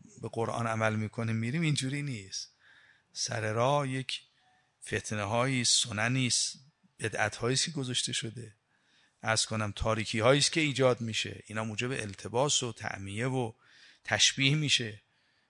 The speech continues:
اینا باید رفع بشه از مسیر امت تا امت بتونه حق و باطل رو بشناسه. این با امام واقع می‌شه. از همین غیر از اون. و حالا یه بحثی میمونه که نسبت با فهوه پس چرا؟ فهوه عالمون، ممکنه کسی بگه فای استینافه.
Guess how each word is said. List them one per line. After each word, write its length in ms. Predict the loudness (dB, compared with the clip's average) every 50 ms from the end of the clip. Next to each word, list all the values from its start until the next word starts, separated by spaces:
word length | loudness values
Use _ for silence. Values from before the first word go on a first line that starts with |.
| _ _ -8
اینا 240 | -6 -4 -2 0
باید 260 | 2 2 0 2 2 4
رفع 240 | 4 4 4 2
بشه 220 | 0 2 2 2 2
از 200 | 0 -2 -2 0
مسیر 300 | 0 0 0 0 -4 -8
امت 320 | -6 -6 -6 -6 -8 -8
تا 120 | -10 -10 -8
امت 280 | -8 -8 -8 -10 -10
بتونه 260 | -12 -12 -12 -10 -10
حق 260 | -6 -8 -8 -8 -8 -10
و 20 |
باطل 260 | -10 -10 -10 -10 -12
رو 80 | -10 -8
بشناسه. 480 | -4 -4 -4 -4 -4 -8 -10 -10 -10 -8 -4
این 200 | 2 4 4 6
با 140 | 6 6 6
امام 300 | 8 8 8 8 6 4
واقع 300 | -2 -8 -10 -12 -16 -20
می‌شه. 280 | -18 -14 -12 -12 -12 -12 -16 _ _ _ _ _ -14
از 160 | -10 -10 -8 -6
همین 280 | -6 -6 -4 -6 -4
غیر 260 | -2 0 0 2 2
از 140 | 0 -2 -2
اون. 140 | -6 -8 -8 _ _ -20 -20 -20 -20 -20 _ _ _ _ _ _ _ _ _ _ _ _ _ _ _ _ _ _ _ -6
و 40 | -2
حالا 220 | 0 2 4 4
یه 100 | 4 2
بحثی 380 | 2 2 2 2 2 2 2 2
میمونه 260 | 0 0 0 0 0
که 120 | 0 0
نسبت 680 | 0 2 2 4 6 6 6 6 6 4 2 2 4 2
با 260 | 2 2 2 -2 -2
فهوه 480 | -2 0 0 0 2 2 4 4 4 4
پس 200 | 4 0 0 0
چرا؟ 340 | -2 -4 -4 -4 -6 -6
فهوه 420 | -6 -2 -2 0 2 4 8 10 10
عالمون، 680 | 10 10 8 8 6 4 2 2 2 2 2 2 0
ممکنه 380 | 0 -2 -4 -4 -4 -6 -4 -4
کسی 200 | -4 -4 -4 -4
بگه 120 | -6 -6
فای 260 | -2 0 0 2 2
استینافه. 680 | 0 0 -2 -2 -2 0 2 2 0 0 -4 -14 -16